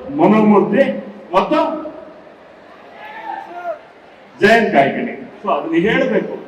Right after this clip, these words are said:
ಅದಕ್ಕೆ ಈ ವೇದಿಕೆ ಬಳಸ್ಕೊಂಡೆ. ಅನ್ಯಥಾ ಭಾವಿಸಬಾರ್ದು ನಿರ್ದೇಶಕರು, ನಿರ್ದೇಶಕರು ಮತ್ತು ನಿರ್ಮಾಪಕರು ಹಾಗೂ ಗಣೇಶ್. ಪ್ರೀತಿ ಇರಲಿ. ಕೃಷ್ಣ ಪ್ರಣಯ ಸಖಿ ಮೇಲೆ ನಿಮ್ಮ ಪ್ರೀತಿ ಎಷ್ಟು ಅಗಾಧವಾಗಿ ಈ ಹಾಡುಗಳ ಮೇಲೆ ಇದೆಯೋ, ಸಿನಿಮಾ ಮೇಲೂ ಅದೇ ಪ್ರೀತಿ ಇರಲಿ ಅಂತ ಹೇಳ್ತಾ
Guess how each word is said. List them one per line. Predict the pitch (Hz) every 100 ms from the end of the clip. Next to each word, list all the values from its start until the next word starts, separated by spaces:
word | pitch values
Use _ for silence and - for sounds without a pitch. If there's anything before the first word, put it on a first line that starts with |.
| - - -
ಅದಕ್ಕೆ | - 214 - -
ಈ | 196 165
ವೇದಿಕೆ | 170 208 - 202
ಬಳಸ್ಕೊಂಡೆ. | 165 165 - 160 202
ಅನ್ಯಥಾ | 165 180 202 190 -
ಭಾವಿಸಬಾರ್ದು | 170 175 147 151 143 131
ನಿರ್ದೇಶಕರು, | 139 143 170 165 165 165 143 - - - 156
ನಿರ್ದೇಶಕರು | 156 170 151 143 139
ಮತ್ತು | 139 135
ನಿರ್ಮಾಪಕರು | 135 135 143 135 - 180
ಹಾಗೂ | 135 - 120 123
ಗಣೇಶ್. | 139 127 - - - - -
ಪ್ರೀತಿ | 202 226 - 208
ಇರಲಿ. | 196 180 208 - - - - -
ಕೃಷ್ಣ | 190 170 226 220
ಪ್ರಣಯ | 190 196 190
ಸಖಿ | 196 190 196
ಮೇಲೆ | 185 190 - - -
ನಿಮ್ಮ | 190 190
ಪ್ರೀತಿ | - 208 - 175
ಎಷ್ಟು | 185 - -
ಅಗಾಧವಾಗಿ | 175 - 226 226 214 196 190 165
ಈ |
ಹಾಡುಗಳ | 151 170 185 202 190 185
ಮೇಲೆ | 175
ಇದೆಯೋ, | 156 151 240 - - - - -
ಸಿನಿಮಾ | 214 226 233
ಮೇಲೂ | 220 202 185
ಅದೇ | 160 185
ಪ್ರೀತಿ | 196 175 190 190
ಇರಲಿ | 165 165 156
ಅಂತ | 156
ಹೇಳ್ತಾ | 156 170 - 190 139